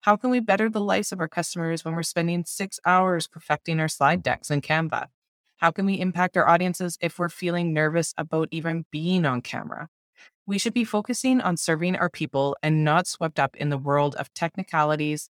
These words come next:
logistics, and over-analysis paralysis.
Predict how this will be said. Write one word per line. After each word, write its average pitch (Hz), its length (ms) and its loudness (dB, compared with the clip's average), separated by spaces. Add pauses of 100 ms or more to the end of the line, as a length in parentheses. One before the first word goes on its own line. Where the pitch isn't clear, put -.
logistics, 175 720 -6 (100)
and 151 160 -6 (120)
over-analysis 185 960 0
paralysis. - 800 -6